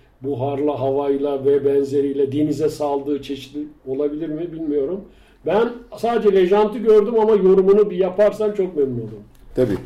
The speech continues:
Speaker 2: İlk önce bu durumun zaten adı üzerinde bütünleşik kıyı alanları planı.
Speaker 1: Evet.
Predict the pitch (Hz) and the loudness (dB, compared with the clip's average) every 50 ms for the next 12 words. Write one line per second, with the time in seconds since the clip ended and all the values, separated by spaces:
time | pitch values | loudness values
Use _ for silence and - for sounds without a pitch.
0 | 185 - - - - - 180 180 175 185 196 - - 131 147 196 214 190 160 - | -10 -10 -12 -10 -4 0 0 2 4 4 2 2 0 -4 -6 -6 -6 -6 -8 -12
1 | - - - - - - - - 113 107 139 151 160 160 160 196 247 311 311 - | -14 -18 -18 -14 -12 -12 -12 -8 -2 0 2 4 6 6 4 4 2 0 -4 -8
2 | - - - - 117 120 123 160 156 147 135 - - 110 113 127 196 180 - 110 | -12 -10 -2 2 2 2 4 4 2 2 0 -2 -2 -2 2 2 2 2 2 2
3 | 107 98 90 85 87 87 87 107 - - 139 135 135 135 131 - - - - - | 2 0 0 -2 -4 -4 -6 -6 -4 0 2 2 2 2 2 -2 -4 -4 -2 -2
4 | 147 151 165 165 160 143 - - - - - 113 110 110 110 107 107 107 104 101 | 2 4 4 4 4 4 0 -4 -12 -4 0 2 4 4 4 2 2 0 -2 -2
5 | 92 95 87 - - - 87 87 85 85 82 78 82 - _ _ _ _ _ - | 0 -2 -2 -4 -6 -8 -6 -6 -6 -6 -8 -12 -14 -16 _ _ _ _ _ -16
6 | - | -14